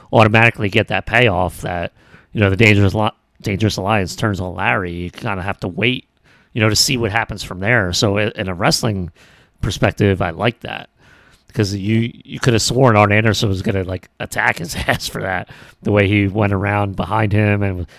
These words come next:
he was like, he had, like, his arm ready, locked and loaded, ready to pounce on Larry, but he didn't. And I thought that was kinda cool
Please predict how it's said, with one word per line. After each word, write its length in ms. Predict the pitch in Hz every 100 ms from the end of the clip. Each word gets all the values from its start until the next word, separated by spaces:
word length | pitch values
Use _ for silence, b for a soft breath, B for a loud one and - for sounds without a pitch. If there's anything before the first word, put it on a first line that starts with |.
| b b
he 80 | 117
was 120 | 95
like, 220 | 101 92 -
he 120 | 104
had, 200 | 127 175
like, 140 | 110
his 180 | - 104
arm 240 | 110 180 120
ready, 400 | 110 107 107 95
locked 340 | - 123 -
and 120 | 107
loaded, 400 | 113 147 110 92 B B B _
ready 180 | 117 104
to 80 | 95
pounce 340 | 131 147 156
on 140 | 107 98
Larry, 420 | 117 147 98 92
but 240 | 107 101 - b b b _ -
he 140 | 147
didn't. 360 | 135 - 85 71 _ _ _ _
And 100 | 104
I 60 | 95
thought 140 | 117
that 120 | 107
was 120 | 104
kinda 220 | - 113 98
cool 460 | 131 147 95 80